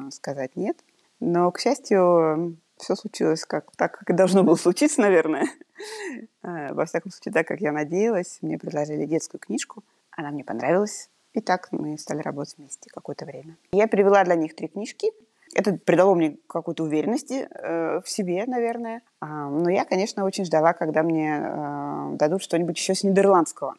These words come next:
потому что мне хотелось работать именно с нидерландским. И я надеялась, что «Самокат» предложит мне что-то еще, а они все не предлагали и не предлагали,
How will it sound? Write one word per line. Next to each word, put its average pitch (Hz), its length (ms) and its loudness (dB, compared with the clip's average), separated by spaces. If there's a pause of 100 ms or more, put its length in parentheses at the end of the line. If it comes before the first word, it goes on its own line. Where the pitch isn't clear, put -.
(160)
потому 143 240 -6
что 143 260 -6
мне 156 140 -4
хотелось 160 380 -2
работать 147 460 -4
именно - 320 -6
с - 100 -14
нидерландским. 262 600 -2 (240)
И 160 100 0
я 160 540 6
надеялась, 170 440 4
что - 140 -4
«Самокат» 160 600 -4 (140)
предложит 165 440 0
мне 165 120 -4
что-то 160 300 -4
еще, 285 280 -4
а - 160 -10
они 175 120 -2
все - 180 -10
не 143 60 -6
предлагали 185 720 -2 (100)
и 180 80 -6
не 185 100 -2
предлагали, 165 480 0